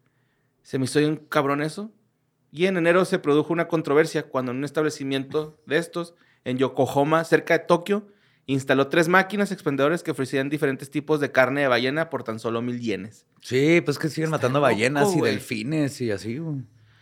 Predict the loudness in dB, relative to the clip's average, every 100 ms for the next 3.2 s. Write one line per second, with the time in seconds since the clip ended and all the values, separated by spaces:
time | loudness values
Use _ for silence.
0 | _ _ _ _ 4 6 6 2 -2 -2
1 | 2 6 6 6 6 4 4 -2 -8 _
2 | _ _ _ _ -12 2 6 8 8 4
3 | 0 -2